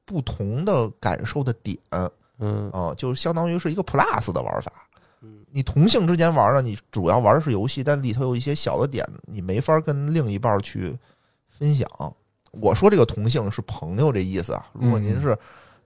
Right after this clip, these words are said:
Speaker 1: L G B T的话，那个就，都也行，都可以，
Speaker 2: <laughs>
Speaker 1: 都可以，
Speaker 2: 嗯。
Speaker 1: 咱都得照顾到。那好，那我们先来呢，说一说这个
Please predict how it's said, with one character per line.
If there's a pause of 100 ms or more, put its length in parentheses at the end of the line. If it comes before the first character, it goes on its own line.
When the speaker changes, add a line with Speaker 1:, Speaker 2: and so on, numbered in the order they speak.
Speaker 1:
L
G
B
T
的
话，
那
个
就， (120)
都
也
行， (160)
都
可
以，
Speaker 2:
<laughs>
Speaker 1:
都
可
以，
Speaker 2:
嗯。 (100)
Speaker 1:
咱
都
得
照
顾
到。 (520)
那
好，
那
我
们
先
来
呢，
说
一
说
这
个